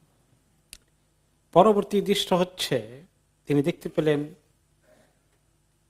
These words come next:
যে আল্লাহ তাআলা যারা আল্লাহর রাস্তায় জিহাদ করেছিলেন তাদের, আহ, কেমন দেখা যায় তিনি দেখলেন।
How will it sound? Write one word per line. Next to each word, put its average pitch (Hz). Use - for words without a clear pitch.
যে 135
আল্লাহ 156
তাআলা 156
যারা 156
আল্লাহর 170
রাস্তায় 156
জিহাদ 143
করেছিলেন 160
তাদের, 151
আহ, 180
কেমন 160
দেখা 139
যায় 135
তিনি 139
দেখলেন। 135